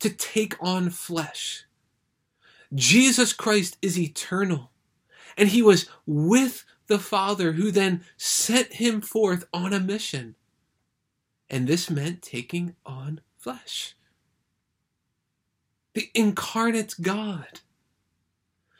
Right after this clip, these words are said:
who was then, Paul says, born of a woman. So this mission that,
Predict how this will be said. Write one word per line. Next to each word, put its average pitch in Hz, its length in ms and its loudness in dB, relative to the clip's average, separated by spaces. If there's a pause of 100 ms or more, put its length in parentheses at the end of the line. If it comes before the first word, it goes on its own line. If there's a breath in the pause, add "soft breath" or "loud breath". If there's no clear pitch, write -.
who 240 100 6
was 208 260 10 (180 loud breath)
then, 208 220 8
Paul 208 260 4
says, 202 300 4 (160 loud breath)
born 226 640 6 (100)
of 220 520 0
a 208 560 2
woman. 196 540 -2 (1300)
So - 120 -2
this 240 200 0
mission 214 460 2
that, 175 180 0